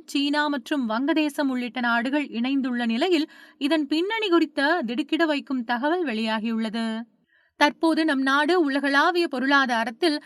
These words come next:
நான்காவது இடத்தில் உள்ளது. அதேபோல பாதுகாப்புத்துறை உட்பட பல துறைகளில் வேகமாக முன்னேறி வருகிறது.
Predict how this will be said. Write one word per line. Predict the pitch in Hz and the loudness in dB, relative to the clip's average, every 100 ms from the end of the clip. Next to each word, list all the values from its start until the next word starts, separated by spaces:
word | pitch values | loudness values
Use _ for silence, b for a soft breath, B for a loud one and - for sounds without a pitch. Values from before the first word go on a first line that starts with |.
| B - | B -2
நான்காவது | 262 269 392 370 359 320 269 | 0 2 2 4 4 4 0
இடத்தில் | 233 240 - 349 | -4 -2 2 2
உள்ளது. | 233 233 220 247 226 - | 2 -2 -2 -4 -6 -8
அதேபோல | 220 262 - 233 254 262 | -6 -6 -4 -4 -2 -2
பாதுகாப்புத்துறை | - 226 254 277 294 285 254 269 262 | 0 0 2 2 0 0 -4 -4 -4
உட்பட | 247 226 320 339 294 - B B | -4 -2 4 6 4 2 B B
பல | 233 285 | 0 2
துறைகளில் | 359 285 269 254 277 294 | 2 0 -2 0 0 -2
வேகமாக | 226 262 302 285 277 277 330 | -2 -2 0 2 2 2 0
முன்னேறி | 277 277 320 311 | 2 2 2 2
வருகிறது. | 254 247 233 247 262 | 0 -2 -4 -4 -2